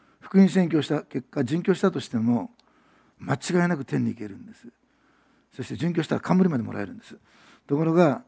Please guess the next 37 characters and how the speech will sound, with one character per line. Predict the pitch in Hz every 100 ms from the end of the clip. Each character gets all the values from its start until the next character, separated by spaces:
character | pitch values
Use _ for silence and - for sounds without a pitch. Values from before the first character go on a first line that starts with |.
| _ _ _ _ _ _ -
ど | 165
ん | 294 302
な | 254
に | 240
こ | 202
の | 202
世 |
で | 175
幸 | 160 - 160 151
せ | 156
を |
得 | 147
て、 | -
得 | 147
て | 135 139
と | 127
見 | 123
た | 127
と | 117
し | -
て | 117
も、 | 127
本 | - 202
人 | 170
が | 127
幸 | 147
せ |
と | 127
思 | 135
っ | 214
て | 208
い |
た | 139
と | 120
し | 110
て | -
も、 | 110 117 101